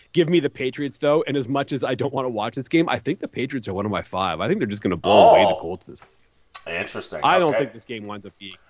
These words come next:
Speaker 1: close or interesting.
Speaker 2: That, I do
Speaker 1: Like,
Speaker 2: think
Speaker 1: Sam
Speaker 2: that is
Speaker 1: Sam Ehlinger versus Bill Belichick. Who do you want?
Speaker 2: Yeah.
Speaker 1: Like, I think I know
Speaker 2: Exactly.
Speaker 1: who I want. Like,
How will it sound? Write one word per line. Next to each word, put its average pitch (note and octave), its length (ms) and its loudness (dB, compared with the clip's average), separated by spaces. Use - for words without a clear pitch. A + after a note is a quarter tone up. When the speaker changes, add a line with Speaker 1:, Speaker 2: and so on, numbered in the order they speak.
Speaker 1:
close F#2 280 -16
or F2+ 140 -16
interesting. F2 480 -18
Speaker 2:
That, D3+ 320 12
I D3 80 10
do F3 140 0
Speaker 1:
Like, F#3+ 100 6
Speaker 2:
think F3+ 160 8
Speaker 1:
Sam A#3+ 80 6
Speaker 2:
that D#3+ 180 12
is D3 240 0
Speaker 1:
Sam D4+ 260 -6
Ehlinger A#3 380 -4
versus G#3 260 -8
Bill F#3+ 220 0
Belichick. F3 460 -4
Who G#2+ 120 -18
do C3 140 -4
you A3+ 140 -2
want? C#4+ 160 0
Speaker 2:
Yeah. C#3 280 6
Speaker 1:
Like, A#2 180 -10
I E3+ 180 -8
think G3 200 -8
I G3+ 80 4
know F3+ 100 4
Speaker 2:
Exactly. A#2+ 380 6
Speaker 1:
who A#2 60 -4
I - 20 -4
want. C#3+ 220 -6
Like, A#2+ 180 -10